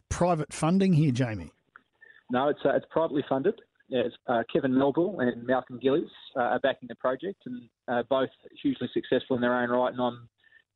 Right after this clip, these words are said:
Speaker 2: hugely appreciative to be on the, on the ride with them. Um, and those two guys have been very successful, um, around, uh, the Wellington region with other developments they've got going on, but they've, they've put their money and their name up against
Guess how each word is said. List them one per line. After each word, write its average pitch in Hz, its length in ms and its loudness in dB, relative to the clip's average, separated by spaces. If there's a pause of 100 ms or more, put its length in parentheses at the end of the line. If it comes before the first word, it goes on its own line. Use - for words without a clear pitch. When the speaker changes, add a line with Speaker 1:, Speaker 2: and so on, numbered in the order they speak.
(200)
Speaker 2:
hugely 131 320 2
appreciative 117 420 -2
to - 60 -6
be 127 100 2
on 120 160 0
the, 117 120 4
on 120 120 2
the 120 80 0
ride 120 280 2
with 131 180 0
them. 123 220 -2 (560)
Um, 123 280 -2
and 127 160 -4 (120)
those 139 180 2 (100)
two 131 120 0
guys 120 320 2
have 113 160 -4
been 117 240 -2
very 120 240 -4
successful, 117 640 -2
um, 113 320 0
around, 127 400 0 (220)
uh, 117 80 0
the 113 100 0
Wellington 123 400 0
region 127 300 0
with - 100 -6
other 127 180 0
developments 127 440 0
they've 127 120 -6
got 131 200 0
going 127 240 0
on, 196 200 0 (440)
but 127 120 0
they've, 139 240 4 (120)
they've 139 200 2
put - 120 -6
their 131 160 0
money 135 280 -2
and 123 100 -6
their 120 80 0
name 123 220 0
up 123 140 -4
against 127 320 -2